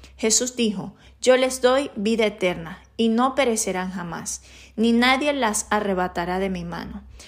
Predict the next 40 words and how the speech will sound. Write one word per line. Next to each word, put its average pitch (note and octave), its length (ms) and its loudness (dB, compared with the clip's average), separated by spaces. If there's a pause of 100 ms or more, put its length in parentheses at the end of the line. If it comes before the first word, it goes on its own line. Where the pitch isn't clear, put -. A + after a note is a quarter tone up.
(160)
Mi G3+ 160 2
Padre A#3+ 880 0
es A#3 240 2
mayor G#3+ 380 0
que A3 120 -2
todos, E3+ 540 -4 (340)
y A#3 60 4
nadie A#3+ 500 4
las A3 220 -2
puede A#3 240 0
arrebatar G3+ 580 -4
de G#3+ 100 -4
la F3+ 120 -2
mano G3+ 320 -4
de G3+ 100 -6
mi F#3 140 -8
Padre". - 420 -14 (300)
Juan A#3+ 600 0
diez, A3+ 540 0
veintiocho G#3 840 -4
al E3+ 160 -10
veintinueve. F3 680 -12 (680)
La B3 180 -2
mano D#4+ 320 -4
del A3+ 160 0
Padre A3 640 -2
y A#3 80 0
la A3+ 100 0
mano C4+ 320 -2
del A3+ 160 -2
Señor G3+ 360 -4
Jesús G#3+ 680 -6
son B3+ 260 -4
dos C4+ 160 -4
manos B3 400 -2
poderosísimas F#3+ 1080 -4
que G3+ 120 -6
nos G3 200 -4
sostienen A3+ 540 -4
firmemente. F#3 800 -6